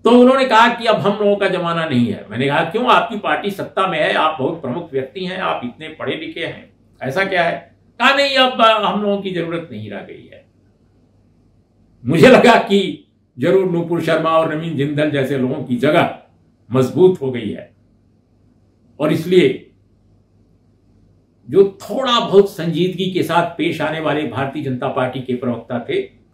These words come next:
वो धीरे धीरे हाशिए पर चले गए। और इसके साथ टेलीविजन भी बदला। मैं ये नहीं कह रहा हूं कि दो हज़ार चौदह से पहले टेलीविजन में सब कुछ अच्छा था, लेकिन इतना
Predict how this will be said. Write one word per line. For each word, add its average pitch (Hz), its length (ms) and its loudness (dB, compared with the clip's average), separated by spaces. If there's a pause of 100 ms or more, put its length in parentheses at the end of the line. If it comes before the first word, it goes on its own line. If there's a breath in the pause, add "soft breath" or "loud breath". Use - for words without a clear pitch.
(160)
वो 156 120 -6
धीरे 123 340 -2
धीरे 123 560 0 (180)
हाशिए 123 300 -2
पर - 180 -8
चले - 280 -16
गए। - 200 -20 (1900 soft breath)
और 240 160 6
इसके 277 320 0
साथ - 640 0
टेलीविजन 262 500 2
भी 254 120 -2
बदला। 214 640 0 (1600)
मैं 208 100 8
ये 294 140 6
नहीं 262 160 2
कह 240 120 6
रहा 226 120 6
हूं 220 120 0
कि 233 120 -4
दो 202 180 8
हज़ार 202 280 6
चौदह 190 240 4
से 196 140 6
पहले 180 320 2
टेलीविजन 170 480 -4
में 156 80 -4
सब 156 240 -6
कुछ 151 160 -8
अच्छा - 300 -10
था, - 360 -14 (1040)
लेकिन 190 440 4
इतना 202 720 2